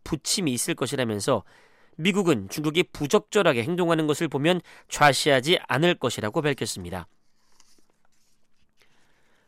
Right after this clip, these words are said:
론 드센티스 미국 플로리다 주지사가 이십사 일 내년도 미국 대선 출마를 공식적으로 선언했습니다.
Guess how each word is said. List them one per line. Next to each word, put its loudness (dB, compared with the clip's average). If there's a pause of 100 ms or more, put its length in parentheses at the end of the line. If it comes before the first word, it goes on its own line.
(500)
론 8
드센티스 2
미국 2
플로리다 4
주지사가 2
이십사 0
일 2 (240)
내년도 4
미국 -2
대선 0
출마를 0 (180)
공식적으로 -2
선언했습니다. -2